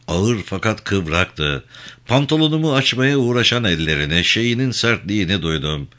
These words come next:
Aynı dakikada rahatsız edici bir izlenim elimi ayağımı donduruyor.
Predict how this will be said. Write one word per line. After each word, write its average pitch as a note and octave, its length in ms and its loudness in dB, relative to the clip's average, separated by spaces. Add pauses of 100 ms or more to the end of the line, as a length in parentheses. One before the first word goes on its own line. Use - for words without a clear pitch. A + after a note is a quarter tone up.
(400)
Aynı D#3+ 380 4
dakikada C3 500 2
rahatsız A#2 480 -2
edici E2+ 360 0
bir E2+ 120 0
izlenim D#2 540 0
elimi B2 340 0
ayağımı A2 480 0
donduruyor. D#2+ 760 -2